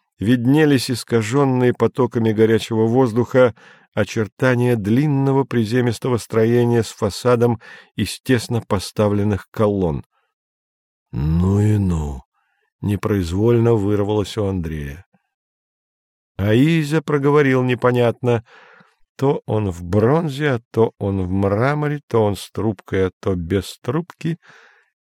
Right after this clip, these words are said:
и спросил: «А куда они, собственно, все подевались?» Никто ему не ответил. Все смотрели и не могли насмотреться, даже, кажется, Немой. Потом Пак сказал:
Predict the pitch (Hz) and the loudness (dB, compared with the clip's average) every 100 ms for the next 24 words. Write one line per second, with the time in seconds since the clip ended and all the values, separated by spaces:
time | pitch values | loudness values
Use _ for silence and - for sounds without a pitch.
0 | - 101 - 107 98 123 107 - _ _ | -6 -6 -2 -2 2 0 0 -4 _ _
1 | _ _ - 110 113 110 107 - _ - | _ _ -8 -4 -2 -4 -6 -12 _ -6
2 | 113 104 90 123 143 - 131 135 127 - | -2 -2 2 2 2 -2 -2 -2 -2 -2
3 | 143 - - 117 107 - 107 107 98 92 | -4 -4 -2 0 0 -2 -2 0 2 2
4 | 87 123 - - _ _ _ _ _ _ | 2 -2 -8 -20 _ _ _ _ _ _
5 | _ _ _ _ 98 143 - - 180 185 | _ _ _ _ 0 0 0 2 4 6
6 | 175 175 170 165 123 131 127 135 127 _ | 4 2 2 0 0 2 2 -2 -12 _
7 | _ _ _ _ _ _ - - 139 - | _ _ _ _ _ _ -6 0 0 2
8 | 123 120 123 147 151 151 139 131 123 123 | 0 2 2 4 2 0 0 0 2 0
9 | 120 139 135 117 139 135 127 131 107 - | 0 0 0 -2 -2 -2 2 2 2 0
10 | 90 110 104 120 117 - - - - 123 | 0 2 2 0 -2 -12 -20 -8 2 2
11 | 120 - 131 139 139 101 73 - _ _ | 2 -2 2 4 4 2 -2 -12 _ _
12 | _ _ _ _ 101 - 131 107 - 117 | _ _ _ _ -6 -2 -2 -2 0 -2
13 | - - 123 113 117 101 | -2 0 2 4 2 2